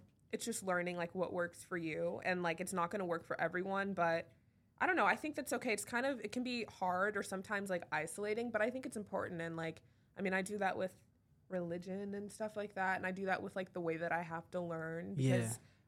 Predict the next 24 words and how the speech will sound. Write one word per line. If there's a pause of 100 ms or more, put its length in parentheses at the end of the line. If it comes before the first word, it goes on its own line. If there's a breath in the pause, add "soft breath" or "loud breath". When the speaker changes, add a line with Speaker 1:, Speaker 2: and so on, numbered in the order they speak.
Speaker 1:
my
brain
works
in
crazy
ways.
So
I
have
to
Speaker 2:
So
you
gotta
Speaker 1:
plan
Speaker 2:
accommodate
Speaker 1:
shit
Speaker 2:
to
Speaker 1:
out,
Speaker 2:
yourself.
Speaker 1:
and
I
have
to,
like,